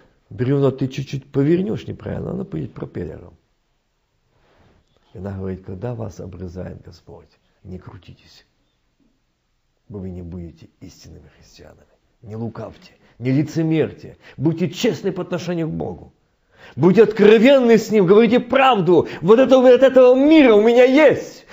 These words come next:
Вот это мне привязано, это мне любимо, это мне нравится, это мне хочется, эта мысль даже приятна мне об этом.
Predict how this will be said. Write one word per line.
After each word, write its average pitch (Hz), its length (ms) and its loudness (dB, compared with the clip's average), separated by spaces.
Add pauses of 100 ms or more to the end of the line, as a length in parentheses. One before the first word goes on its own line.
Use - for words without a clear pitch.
(120)
Вот 233 140 4
это 277 120 4
мне 269 160 2
привязано, 247 680 4
это 226 200 4
мне 277 160 4
любимо, 277 520 4
это 269 160 4
мне 294 180 4
нравится, 320 760 2
это 254 500 2
мне 311 160 4
хочется, 330 640 2
эта 254 460 4
мысль 349 340 4
даже 233 220 4
приятна 226 520 2
мне 214 160 6
об 196 160 4
этом. 113 440 0